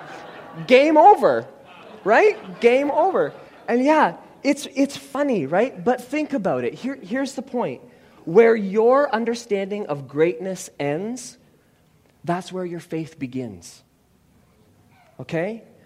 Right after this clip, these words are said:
Where your understanding of greatness ends,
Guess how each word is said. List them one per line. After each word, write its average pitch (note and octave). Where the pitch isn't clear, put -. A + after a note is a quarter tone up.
Where F3+
your G3
understanding G3
of C#3+
greatness D#3+
ends, B2